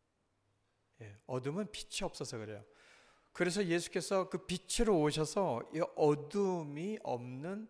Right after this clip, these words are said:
그 진리를 주께서 보여주시기 시작한 겁니다. 근데 어둠에 익숙한 사람들은, 어둠이 편한 세상은 빛을 받아들이지 않는 것이죠.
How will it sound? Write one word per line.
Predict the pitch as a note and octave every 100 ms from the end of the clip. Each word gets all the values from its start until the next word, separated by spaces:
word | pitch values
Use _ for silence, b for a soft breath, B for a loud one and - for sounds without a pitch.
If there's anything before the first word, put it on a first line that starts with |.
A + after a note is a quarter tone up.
| _
그 | - F#3+ G3+
진리를 | - - C3+ B2+ B2 C3+ G3 A3 B B B B
주께서 | - C3+ C3 - B2
보여주시기 | B2+ B2 B2 A#2+ A2 - A2
시작한 | A#2 - C3
겁니다. | A2+ A2+ A2 _ b b b b b b
근데 | - F#3 F#3+
어둠에 | D#3+ G#3 G3+
익숙한 | - - F3 D#3
사람들은, | D#3+ D#3 D3+ C#3+ C3+ E3+ F3+
어둠이 | C3 C3 E3+ F#3 F#3 F3+ - _ _ _
편한 | - - G3 F#3+ G3
세상은 | F#3+ D3+ C3 C#3 C#3+ F#3+ G3 B B B _
빛을 | - C#3 - - D#3 D#3
받아들이지 | - - C3 C3+ B2 -
않는 | G#2 G#2+ A#2
것이죠. | G#2+ - - G#2